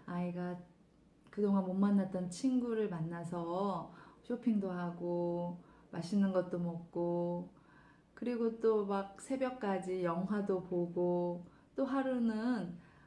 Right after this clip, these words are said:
마카롱을 만들고 싶다고 재료를 잔뜩 사와서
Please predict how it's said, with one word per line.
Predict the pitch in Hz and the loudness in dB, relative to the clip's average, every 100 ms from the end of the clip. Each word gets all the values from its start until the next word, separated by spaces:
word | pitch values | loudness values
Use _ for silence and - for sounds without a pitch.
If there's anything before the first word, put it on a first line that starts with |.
| - | -12
마카롱을 | 185 - 277 285 254 | -6 2 4 6 6
만들고 | 190 185 190 | 6 2 0
싶다고 | - - 180 175 170 180 196 185 160 | 0 -4 -2 0 0 2 4 2 2
재료를 | 202 214 214 214 | 4 6 8 6
잔뜩 | 208 - 339 349 | 2 -4 -4 -4
사와서 | - 220 180 170 165 175 202 185 | -2 0 0 0 -4 -2 -2 -2